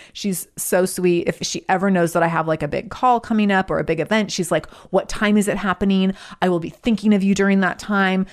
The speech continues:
So even though she doesn't totally understand, she's very much, like, wants to be supportive in,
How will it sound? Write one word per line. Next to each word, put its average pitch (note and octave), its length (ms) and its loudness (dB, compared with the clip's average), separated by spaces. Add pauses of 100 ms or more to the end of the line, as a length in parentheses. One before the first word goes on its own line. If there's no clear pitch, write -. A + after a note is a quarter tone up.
(120)
So - 160 -8
even C#4 220 0
though B3+ 80 2
she A3+ 140 -4
doesn't F#3 220 0
totally F3 300 0
understand, E3+ 540 -2
she's G3 340 -2 (160)
very F#3 400 0
much, E3+ 220 -2
like, D#3 180 -2 (140)
wants F3 400 -4
to E3+ 80 -4
be E3+ 80 0
supportive D#3 360 0
in, D#3 180 -2